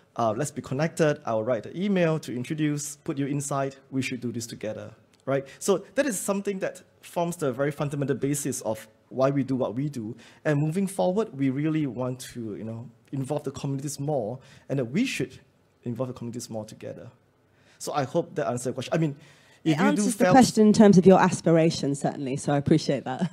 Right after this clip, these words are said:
Speaker 2: <laughs>
Speaker 1: Yeah, and, and we are practically trying to do this as well, you know. Um, so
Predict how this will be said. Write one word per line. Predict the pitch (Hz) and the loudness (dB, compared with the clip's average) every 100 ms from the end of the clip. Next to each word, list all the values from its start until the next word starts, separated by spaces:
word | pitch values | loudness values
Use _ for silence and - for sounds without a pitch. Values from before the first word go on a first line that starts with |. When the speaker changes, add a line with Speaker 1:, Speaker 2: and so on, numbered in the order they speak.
| - | -8
Speaker 2:
<laughs> | 151 | 0
Speaker 1:
Yeah, | 151 131 - | 2 2 2
and, | 156 151 | 2 2
and | 165 147 139 | -2 -2 -2
we | 151 139 | 0 2
are | 131 127 | 2 0
practically | 170 165 156 151 143 135 | -6 -8 -8 -2 -2 -2
trying | 135 131 131 | -4 -4 -4
to | 123 | -4
do | 113 110 | -6 -6
this | 107 - | -6 -8
as | 107 - | -10 -6
well, | 117 107 | -6 -6
you | 104 | -8
know. | 98 110 - - - - - | -12 -14 -16 -20 -20 -14 -2
Um, | 127 127 | 2 2
so | 123 147 139 127 | 0 0 2 0